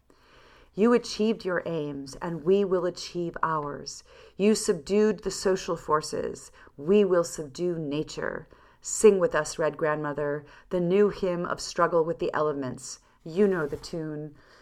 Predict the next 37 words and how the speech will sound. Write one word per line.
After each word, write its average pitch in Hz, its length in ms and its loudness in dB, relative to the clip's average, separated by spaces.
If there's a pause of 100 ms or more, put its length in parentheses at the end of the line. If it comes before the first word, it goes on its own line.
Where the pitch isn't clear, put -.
(160)
It 214 100 10
is 208 240 8
your 196 260 4
own 208 300 8
international, 165 1040 -4 (140)
but 160 120 -6
the 175 120 2
words 175 480 2
are 160 200 0
new. 147 540 -6 (360)
They 180 120 6
call 190 400 0
us - 280 -4
to - 120 -18
struggle, 165 680 0
to 202 160 2
achieve 208 420 -2
things, 151 400 -6
to - 160 -6
move 175 320 -2
forward. 147 580 -2 (500)
Let 190 220 -6
the 196 60 -6
fir 175 340 -2
tree 151 460 -8
burn 147 440 -6
out. - 460 0 (380)
Our 170 120 0
festival - 720 -6
is 165 140 -8
in 160 120 -8
front 151 280 -8
of 160 100 -10
us. - 380 -4 (400)
Our 165 160 0
festival 175 840 -4
is 170 200 -6